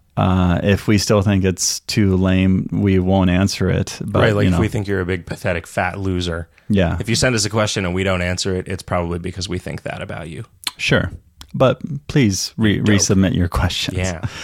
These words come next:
Speaker 1: And, uh, you know, make sure you listen to all, all of the, uh, Hot Dog Family casts, which are Video Games Hot Dog and Family Hot Dog.
Speaker 2: Yeah.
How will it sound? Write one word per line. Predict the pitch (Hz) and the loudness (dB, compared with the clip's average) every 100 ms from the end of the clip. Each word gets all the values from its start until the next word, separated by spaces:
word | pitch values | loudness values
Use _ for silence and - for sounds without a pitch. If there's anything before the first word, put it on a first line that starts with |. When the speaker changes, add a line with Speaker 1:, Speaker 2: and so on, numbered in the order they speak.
| - - - | -14 -14 -2
Speaker 1:
And, | - 139 135 135 131 | 4 6 8 8 6
uh, | - 131 131 131 131 131 135 | 4 4 6 6 6 4 4
you | 143 | 4
know, | 170 151 | 4 4
make | 160 170 | 2 2
sure | 170 | 2
you | 165 156 | 4 4
listen | 156 170 151 | 4 4 2
to | 151 | 4
all, | 151 156 - | 4 2 2
all | 139 175 | 2 4
of | 123 98 | 4 4
the, | 98 90 90 90 - | 4 4 4 2 0
uh, | 104 95 90 87 | 0 0 2 0
Hot | 90 - 98 - | 0 0 0 2
Dog | 90 90 | 0 0
Family | - 92 90 85 | 0 2 2 0
casts, | - 156 165 - - - | 0 2 2 0 -4 -2
which | 104 - | -2 0
are | 95 95 92 | 0 2 0
Video | 98 98 92 92 92 | 0 2 2 2 2
Games | 95 92 90 | 2 0 0
Hot | 123 123 | -2 -2
Dog | - 65 69 143 - - - - - _ - | 0 0 0 -2 -6 -20 -20 -20 -20 _ -2
and | 131 131 127 | 2 2 0
Family | - 156 156 123 | -2 0 2 2
Hot | 101 95 92 | 2 0 -2
Dog. | - - 98 - | -4 -6 -8 -8
Speaker 2:
Yeah. | 175 | -8